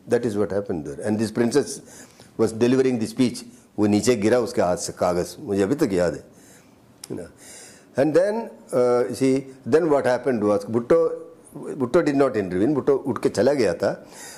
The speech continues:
फिर वापस अपने मिनिस्टर, मिनिस्टरों को कहा, but whatever, you know, he, भुट्टो behaved very sensibly। उन्होंने अपना, उन्होंने कहा कि भाई, you hand over, uh, whatever he has asked,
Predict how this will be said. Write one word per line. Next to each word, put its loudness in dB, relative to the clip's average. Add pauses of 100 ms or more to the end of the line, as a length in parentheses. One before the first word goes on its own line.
(120)
फिर 2
वापस 2
अपने 2
मिनिस्टर, 0
मिनिस्टरों 2
को 0
कहा, 2
but 2
whatever, 0
you 0
know, 0
he, 2 (320)
भुट्टो 2
behaved 2 (140)
very 0
sensibly। 0 (1200)
उन्होंने 2
अपना, -2
उन्होंने -4
कहा 2
कि -2
भाई, 0 (220)
you 2
hand 2
over, 2 (1080)
uh, 0
whatever 2
he 2
has 0
asked, -2